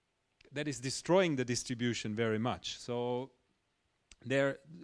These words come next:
you need to find solutions to that, but it, it really helps. So here we see an experiment where a gas distribution is mapped with a flying drone,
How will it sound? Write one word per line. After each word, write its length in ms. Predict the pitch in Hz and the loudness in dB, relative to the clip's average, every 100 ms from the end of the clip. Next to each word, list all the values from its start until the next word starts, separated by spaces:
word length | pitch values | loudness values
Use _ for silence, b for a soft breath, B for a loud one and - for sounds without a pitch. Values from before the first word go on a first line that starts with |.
| - | -18
you 300 | 175 208 208 | -8 0 2
need 160 | 208 | 2
to 80 | 190 | 2
find 280 | - 151 139 | 4 4 4
solutions 500 | - 123 120 117 107 | 4 6 6 4 -2
to 100 | - | -2
that, 200 | 101 - | -2 -2
but 140 | - 131 | 2 4
it, 180 | 175 - B B B | 4 0 B B B
it 100 | 131 | 10
really 280 | 196 190 | 10 10
helps. 260 | 160 165 170 | 8 6 4
So 140 | - | 4
here 160 | 143 175 | 6 8
we 120 | 160 | 8
see 260 | - 160 151 | 6 8 8
an 140 | 139 | 8
experiment 640 | 135 - - 165 156 143 123 | 4 2 4 6 6 4 4
where 320 | 131 123 120 B B B | 4 4 2 B B B
a 80 | 120 | 4
gas 280 | 135 135 | 6 6
distribution 640 | - 127 - 120 120 - 117 | 2 0 0 0 0 0 -2
is 160 | 104 123 | -2 0
mapped 340 | 135 - - | 0 0 -4
with 160 | 113 101 | -4 -4
a 60 | |
flying 360 | - 143 175 170 | -2 0 2 2
drone, 420 | 160 156 151 147 | 6 6 6 0